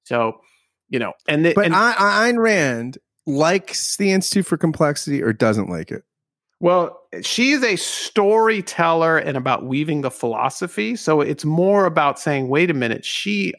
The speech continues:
Speaker 1: already has a story where this is already happening. Chaz Zone is already happening. The Institute for Compa- is already happening." And the way she ties it into, uh, Fountainhead had their own version, but Atlas Shrugged,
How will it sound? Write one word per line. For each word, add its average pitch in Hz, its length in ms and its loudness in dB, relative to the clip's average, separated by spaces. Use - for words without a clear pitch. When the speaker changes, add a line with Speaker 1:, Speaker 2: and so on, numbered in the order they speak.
Speaker 1:
already 143 400 2
has 127 220 -2
a 120 40 -4
story 139 480 2
where 117 180 -2
this 131 200 -6
is 127 140 -2
already 113 220 -2
happening. - 480 -2
Chaz 175 440 2
Zone 139 300 4
is 120 100 0
already 135 220 2
happening. 117 540 -2
The 127 120 0
Institute 170 640 0
for 185 120 0
Compa- 156 280 0
is 147 100 -2
already 147 260 2
happening." 123 540 -2
And 135 120 0
the 135 60 4
way 147 160 2
she 151 220 -4
ties 160 360 2
it 147 120 2
into, 147 580 0
uh, 123 140 0
Fountainhead 202 540 2
had 156 160 2
their 139 160 2
own 156 160 2
version, 117 460 -2
but 110 180 -2
Atlas 135 300 -4
Shrugged, 127 540 0